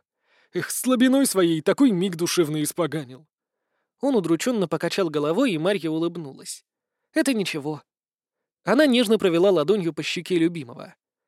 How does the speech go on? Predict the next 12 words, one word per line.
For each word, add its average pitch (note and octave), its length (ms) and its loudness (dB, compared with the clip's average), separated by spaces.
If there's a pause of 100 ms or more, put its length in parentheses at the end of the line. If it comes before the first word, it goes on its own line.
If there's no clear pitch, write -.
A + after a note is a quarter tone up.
(340)
«Знаешь, C#4 420 0 (300)
отец C#4 340 0
мой, D#3+ 220 0
владыка B3 440 2
истинный, C#3+ 560 -6 (220)
говаривать A#3 500 4
любит, G3+ 260 0
что - 180 -4
каждый G3 400 -2
с - 80 -6
тем C4+ 200 -2
живёт, F#3+ 380 -2